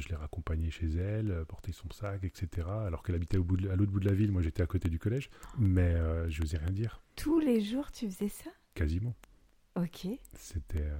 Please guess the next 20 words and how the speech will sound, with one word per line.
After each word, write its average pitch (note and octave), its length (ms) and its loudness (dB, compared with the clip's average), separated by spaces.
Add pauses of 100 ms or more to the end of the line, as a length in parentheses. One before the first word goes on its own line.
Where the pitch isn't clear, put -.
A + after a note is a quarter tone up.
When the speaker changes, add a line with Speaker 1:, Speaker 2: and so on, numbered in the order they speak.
(880)
Speaker 1:
Et E2+ 60 -8 (100)
puis - 240 -14
forcément, A2 520 -2
bah, E2 280 -6 (520)
arrivé G2 420 4
fin G2 240 2
d'année, G2 300 6
il G#2 80 2
y F2+ 40 2
a E2 40 2
un - 20 0
moment, F#2 180 0
tu - 140 -12
te - 80 -16
forces - 320 -6
un G2 80 4
petit F#2 180 -2
peu, C3 280 0
mais, E2 580 0
euh, D#2 300 -8